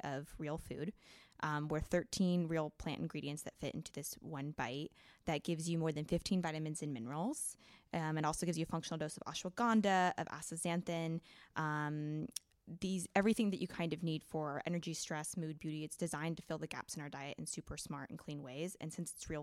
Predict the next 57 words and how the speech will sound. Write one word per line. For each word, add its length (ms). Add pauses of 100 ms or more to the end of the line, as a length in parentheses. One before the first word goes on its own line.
(140)
food, 280
it's 120
actually 280
absorbed 500 (100)
much 220
better 200
in 80
your 100
body. 420 (500)
And 100
because 280
it 80
comes 200
from 140
real 160
food, 220
you're 100
actually 220
getting, 260 (360)
you 100
know, 120
all 160
the 60
whole 220
plant 340 (440)
compounds, 680
um, 160
the 80
complementary 560
compounds 500
around 200
a 40
plant. 400
So 220
it 140 (160)
does 180
so 80
much 180
more 200
for 160
your 120
body 400
than 200
a 40
traditional 400
multivitamin 680
would, 300 (360)
um, 140
in, 60
like, 200
a 40
pill 220
or 80
capsule 380
form, 240
for 100
instance. 400